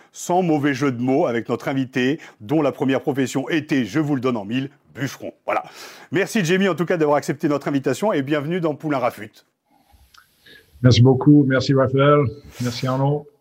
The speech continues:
Speaker 1: Donc, euh, Jamie, on va tout de suite rentrer dans le vif du sujet. Euh, on t'a quitté à la fin de, de ton aventure à Aix-en-Provence. Tu es aujourd'hui retourné au Canada. Donc, ma première question, c'est pourquoi ça, est-ce que tu peux nous raconter un petit peu ce que,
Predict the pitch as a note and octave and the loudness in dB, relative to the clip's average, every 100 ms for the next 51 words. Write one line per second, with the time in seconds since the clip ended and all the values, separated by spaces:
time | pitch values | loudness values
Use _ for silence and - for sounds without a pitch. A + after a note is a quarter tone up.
0 | _ _ _ _ _ A#2 C3 E3 D#3+ D#3 | _ _ _ _ _ -6 -2 0 2 2
1 | D3+ C#3+ F#3+ G3 E3+ F3 D#3+ F3+ F3+ - | 2 2 2 2 0 -2 -6 -6 -4 -2
2 | F3+ D#3+ E3 D#3+ - D#3 F#3 A#3+ A#3 D3 | -2 -2 -2 -4 -6 -2 0 0 0 0
3 | C#3 C3+ C3 B2+ C3+ C#3 E3 - D#3+ F#3+ | 2 2 2 0 0 -2 -4 -4 -2 2
4 | D3 C3+ E3 D3 B2+ B2 C#3+ C3+ C3+ B2 | 2 0 0 0 0 -2 -2 -2 -2 -4
5 | E3+ C#3 C3 D3+ B2 C3 D3+ - - - | -4 -2 -2 -4 -2 0 0 -2 -8 -20
6 | - _ _ - C#3 C3+ C#3+ D3+ D3 D3 | -20 _ _ -4 -2 0 0 0 0 0
7 | D3 D3 C#3 C#3+ C#3 D#3+ G#3+ D#3 C3 B2 | 0 0 0 -2 0 0 -2 -6 -8 -10
8 | _ A#2 B2+ C#3 C3+ D3+ D3 D#3 G3+ - | _ -16 -6 -4 0 0 -2 -2 -2 0
9 | D#3 D3+ - D#3+ - G#3+ G#3+ D3+ C#3 B2+ | -2 -2 -4 -4 0 0 0 -4 -4 -8
10 | _ - C#3 B2 C#3+ C3+ C3+ D3 D#3+ C#3+ | _ -20 -18 -8 -4 -2 -2 -2 -4 -4
11 | C#3 D#3+ E3 - C#3 | -6 -4 -4 0 -2